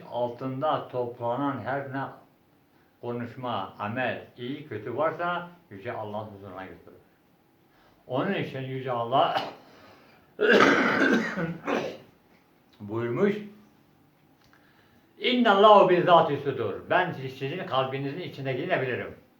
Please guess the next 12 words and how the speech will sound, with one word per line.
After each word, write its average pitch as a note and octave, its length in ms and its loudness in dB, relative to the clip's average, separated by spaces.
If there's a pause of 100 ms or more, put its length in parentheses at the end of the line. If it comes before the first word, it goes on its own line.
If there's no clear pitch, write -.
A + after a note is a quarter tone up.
(640)
Çünkü B2 360 -6
ruh A#2+ 240 -6
mahiyeti G#2+ 500 -6
var G#3+ 120 2
ya, - 260 -2 (340)
ruh A#2+ 240 -8
mahiyeti A#2+ 400 -2
Allah'tandır. G3+ 640 2 (2250)
Kalbin G3 360 4
içindeki F#3+ 520 0
olan F3 360 6
bütün F#3+ 460 2